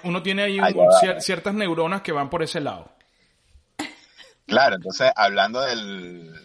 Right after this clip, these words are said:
Speaker 2: del famoso pene, se relaciona con la testosterona. Y cuando el hombre empieza a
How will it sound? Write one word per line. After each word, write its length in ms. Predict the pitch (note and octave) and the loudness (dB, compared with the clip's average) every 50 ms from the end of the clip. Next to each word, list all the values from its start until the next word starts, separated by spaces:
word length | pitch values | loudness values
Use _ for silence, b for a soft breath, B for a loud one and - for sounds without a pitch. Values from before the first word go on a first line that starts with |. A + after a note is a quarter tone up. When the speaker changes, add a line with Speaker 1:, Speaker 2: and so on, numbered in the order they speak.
| _ _ _ | _ _ _
Speaker 2:
del 180 | F#2 F#2 F#2 F2+ | -10 -10 -10 -4
famoso 480 | - F2+ F2+ F2+ F#2 F#2 - B2 A#2+ | -4 -4 -2 -2 -4 -4 -4 -4 -4
pene, 320 | - - C3 A#2 G#2 A2+ B2 | 2 2 2 2 2 0 -2
se 140 | - B2 G#2 | -2 0 0
relaciona 420 | F#2+ F#2 F2 - - F2 F#2 G#2+ | 2 2 0 0 0 0 -2 0
con 160 | - A#2 A2+ | 0 0 2
la 100 | A2 G#2 | 2 2
testosterona. 800 | - F2+ E2+ - F2+ E2 - - E2+ G2 C3+ D3 G2+ D#2 D2 C2+ - _ b b b b b _ _ | 0 -2 -4 -4 -6 -8 -6 -2 2 4 4 4 4 2 -2 -10 -14 _ b b b b b _ _
Y 120 | G2 G2 | -10 -10
cuando 380 | - - F#2+ F#2 F2+ F2+ F2 F2+ | -6 0 0 0 0 0 -2 -2
el 140 | F2+ G2+ C3 | 2 4 6
hombre 420 | C#3+ C#3+ A#2 G2 F2 E2+ E2+ - - | 6 6 6 4 -2 -6 -8 -8 -6
empieza 720 | G2 F#2+ F#2 F2+ - _ G2 G2 G2 G2 G2+ - C3+ B2+ C3 - | -8 -8 -8 -8 -10 _ -6 -4 -4 -4 -4 0 4 4 4 4
a 1000 | - A2+ A2 G2+ G2 F#2+ F#2+ F#2 F2 F2 E2+ E2+ E2 D#2+ E2 D#2+ D#2 D2+ D2 | 4 4 4 4 4 4 4 4 4 4 2 2 0 0 -2 -2 -2 -2 -4